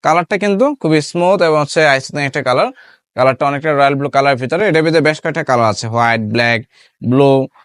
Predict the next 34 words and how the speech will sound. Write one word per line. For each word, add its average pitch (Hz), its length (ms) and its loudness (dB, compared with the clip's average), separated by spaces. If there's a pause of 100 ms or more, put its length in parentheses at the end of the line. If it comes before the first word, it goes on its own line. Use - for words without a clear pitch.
(100)
এবং 143 120 -2
সবগুলো 185 480 2
কালারই 180 380 2
হচ্ছে 185 260 0 (260)
আপনার 135 220 -6
কাছে 139 220 -4
মনে 147 180 -2
হবে 139 140 -2
যে 135 100 -2
না, 180 260 -6
প্রত্যেকটা 139 380 -6
কালারই 135 260 0
হচ্ছে 135 360 -2
আমি 120 120 -2
এক 113 160 -4
পিস 139 160 -6
করে 131 160 -2
পারচেজ 117 260 -4
করে 123 160 -4
নেওয়ার 117 220 -4
চেষ্টা 120 180 -4
করি। 131 180 0 (480)
তো 143 80 -10
চেষ্টা 190 260 -2
করবেন 208 240 2
এখান 160 300 -4
থেকে, 175 240 -2 (440)
আহ, 127 140 2
যে 143 180 0
কালারগুলো 165 440 2
আপনার 165 160 -2
কাছে 170 280 2
বেশি 151 260 -4
ফেভারিট 151 420 -2